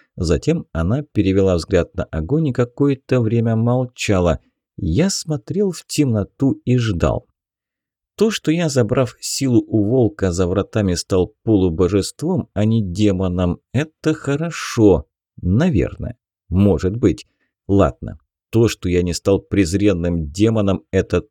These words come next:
точно хорошо. Однако, что мне с этим знанием делать? Искать курсы от полубога к младшему божеству за три века, создание культа, выбор жрецов, подготовка к теологическим диспутам?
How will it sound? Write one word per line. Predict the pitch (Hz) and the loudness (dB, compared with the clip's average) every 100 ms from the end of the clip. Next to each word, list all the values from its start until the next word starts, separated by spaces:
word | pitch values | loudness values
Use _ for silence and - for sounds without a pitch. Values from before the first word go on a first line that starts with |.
| - | -2
точно | 165 - - 85 | 0 0 -2 -6
хорошо. | 80 95 117 120 - 87 - _ _ - | -2 -2 -2 -2 0 0 0 _ _ -4
Однако, | 90 87 - 117 180 - 160 | -2 -2 0 -2 -2 -2 -2
что | 143 - _ - 180 | -2 -6 _ -4 -2
мне | 180 160 147 | -2 -4 -4
с | - | -2
этим | 151 156 156 135 | -2 -2 -2 0
знанием | 107 123 151 139 139 139 127 104 | 0 0 -2 -4 -2 0 0 0
делать? | 90 - - - _ _ - | 0 -2 -10 -18 _ _ -4
Искать | 92 - - - 92 - | -4 -4 -4 0 0 0
курсы | - 131 - 107 - _ _ | -2 0 2 0 0 _ _
от | 98 95 - - | -2 -2 -6 0
полубога | 107 98 87 113 98 | 2 2 0 0 -2
к | - 98 | -4 -2
младшему | 98 101 - 101 95 | 0 0 0 -2 0
божеству | 98 95 95 - 104 | 0 0 -2 0 0
за | 95 | 2
три | 87 87 87 | -2 -2 0
века, | 107 123 117 - _ | 2 2 -2 -4 _
создание | - - 135 123 117 98 80 | -4 -2 0 0 0 0 -2
культа, | - 127 123 - 101 | -2 -4 -2 -2 0
выбор | 107 98 95 - | 2 2 0 -2
жрецов, | 90 92 85 - - 123 - _ - | -2 -2 -2 -4 0 0 -2 _ 0
подготовка | 104 85 87 - 117 110 - 98 | 0 0 -2 0 -2 0 2 0
к | - | 0
теологическим | - 98 101 98 104 98 - 110 101 95 | 0 2 2 -2 -2 -2 -2 0 0 0
диспутам? | 165 185 - 104 80 71 | -2 -2 -2 -2 -2 -4